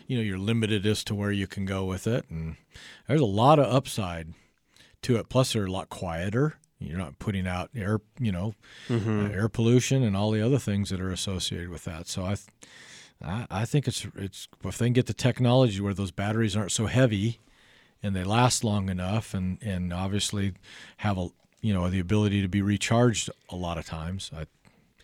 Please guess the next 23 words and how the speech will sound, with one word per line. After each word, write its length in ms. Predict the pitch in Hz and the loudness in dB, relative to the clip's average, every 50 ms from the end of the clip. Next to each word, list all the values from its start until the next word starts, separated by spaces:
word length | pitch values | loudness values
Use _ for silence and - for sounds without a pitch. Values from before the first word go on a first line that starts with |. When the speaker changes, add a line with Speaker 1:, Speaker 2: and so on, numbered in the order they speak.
| - - - - - - _ _ - | -20 -20 -20 -20 -20 -20 _ _ -12
Speaker 1:
I 180 | - 80 101 | -6 -4 -2
think 120 | 120 120 - | -2 -2 -4
it's 80 | - - | -6 -12
a 40 | - | -8
pretty 220 | - 101 92 78 | -6 -6 -4 -4
smart 300 | - - 95 90 80 - | -2 -2 -4 -4 -4 -4
way 140 | 92 85 78 | -4 -6 -6
to 60 | 73 | -6
go. 280 | 73 - 90 98 90 82 - _ - - - - - _ | -6 -6 -6 -6 -6 -8 -12 _ -14 -14 -14 -14 -8 _
Speaker 2:
Well, 120 | - 135 135 | 4 4 6
I 140 | 120 139 156 | 8 8 8
di-, 160 | 165 185 147 | 8 6 0
didn't 420 | - 135 120 120 170 175 165 151 139 | -2 -4 2 4 4 4 6 4 4
use 320 | 135 143 151 147 123 92 | 6 8 8 8 6 4
it, 100 | 92 - - | 0 -8 -8
but 160 | 110 117 - - _ _ - | -8 -8 -8 -8 _ _ -12
playing 380 | - - 151 139 131 127 127 123 | -4 0 2 4 4 4 4 4
with 180 | 120 113 110 | 2 0 0
it 100 | 113 107 | -2 -4
in 140 | 110 113 110 | -4 -2 -2
the 100 | 101 92 | -4 -4
booth, 500 | 98 98 123 123 117 107 98 - - - - | -6 -2 0 2 2 2 0 -6 -10 -12 -10
the, 560 | 117 104 101 107 107 107 104 98 95 95 - | -8 -4 -2 0 0 0 0 -2 -4 -4 -6